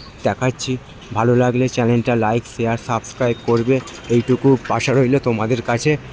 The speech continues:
তো তোমরা দেখো এখানে লেখা আছে ব্রিজ, শালিমার, বার্নিং ঘাট, শালিমার। তো আমার সামনে একটা নিয়ন বোর্ড দেওয়া আছে,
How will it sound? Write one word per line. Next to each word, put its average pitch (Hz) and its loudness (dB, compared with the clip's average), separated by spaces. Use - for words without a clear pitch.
তো 135 0
তোমরা 135 4
দেখো 127 2
এখানে 131 2
লেখা 127 2
আছে 139 2
ব্রিজ, 139 2
শালিমার, 139 2
বার্নিং 135 2
ঘাট, 131 2
শালিমার। 131 2
তো 139 4
আমার 139 4
সামনে 135 4
একটা 143 2
নিয়ন 147 6
বোর্ড 139 4
দেওয়া 139 6
আছে, 139 0